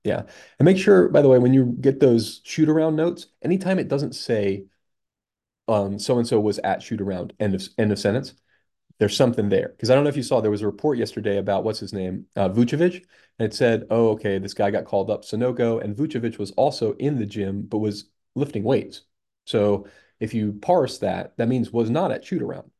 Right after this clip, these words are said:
right? I mean, like, was at the gymnasium is not at shoot around, right? So you have to, like, I was so annoyed the Vucevic news hit before lock, 'cause then he's gonna be eighty percent, obviously best play of the slate. I was already at sixty percent,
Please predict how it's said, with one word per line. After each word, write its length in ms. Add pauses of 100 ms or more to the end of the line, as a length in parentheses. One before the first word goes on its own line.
right? 240
I 40
mean, 160
like, 200 (160)
was 200
at 220
the 60
gymnasium 640
is 100
not 360
at 140
shoot 180
around, 260
right? 240
So 220 (360)
you 120
have 100
to, 260
like, 260 (580)
I 40
was 200
so 320
annoyed 440
the 80
Vucevic 480
news 220
hit 120
before 260
lock, 260
'cause 100
then 100
he's 80
gonna 140
be 120
eighty 140
percent, 380
obviously 400
best 240
play 120
of 60
the 40
slate. 380
I 60
was 140
already 340
at 100
sixty 240
percent, 400